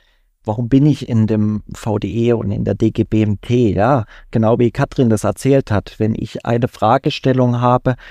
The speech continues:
so einen beliebigen Bereich, mittlerweile würde ich behaupten, ich kenne mindestens eine Person, ja, wenn es um Implantate geht, den Arzt oder ihr hattet ja auch zahlreiche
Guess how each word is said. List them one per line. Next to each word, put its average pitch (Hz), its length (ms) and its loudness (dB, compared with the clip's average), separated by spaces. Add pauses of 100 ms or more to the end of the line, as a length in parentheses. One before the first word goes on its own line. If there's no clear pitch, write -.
(140)
so - 140 -6
einen 113 180 2
beliebigen 123 640 2
Bereich, 107 540 0
mittlerweile 107 580 0
würde - 160 -4
ich - 140 -8
behaupten, 107 500 -2
ich - 120 -14
kenne 107 360 0
mindestens 113 600 0
eine 104 340 0
Person, 98 640 0 (340)
ja, 117 180 2
wenn 101 140 2
es 95 140 -4
um 101 320 -2
Implantate 107 760 0
geht, 107 300 -6
den 98 160 -4
Arzt - 600 -8
oder - 140 -8
ihr - 120 -6
hattet 107 240 -6
ja - 60 -4
auch - 100 -12
zahlreiche 98 640 -6